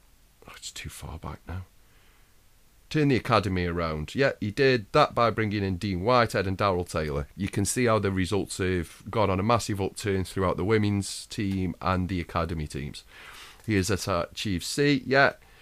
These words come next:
The money he has generated for this football club has paid the wages to date many times over.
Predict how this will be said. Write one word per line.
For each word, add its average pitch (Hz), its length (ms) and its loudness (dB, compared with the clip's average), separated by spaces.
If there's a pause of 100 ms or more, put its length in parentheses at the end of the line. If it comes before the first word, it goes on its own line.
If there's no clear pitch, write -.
(1160)
The 131 140 0
money 202 380 8
he 185 140 4
has 170 180 4
generated 120 640 4
for 117 100 -4
this 107 140 0
football 98 400 -2
club 95 220 -4
has 90 100 -6
paid 135 300 0
the 117 80 0
wages 101 420 -2
to - 100 -10
date 92 320 -2
many 92 240 0
times 87 380 -2
over. 73 320 -6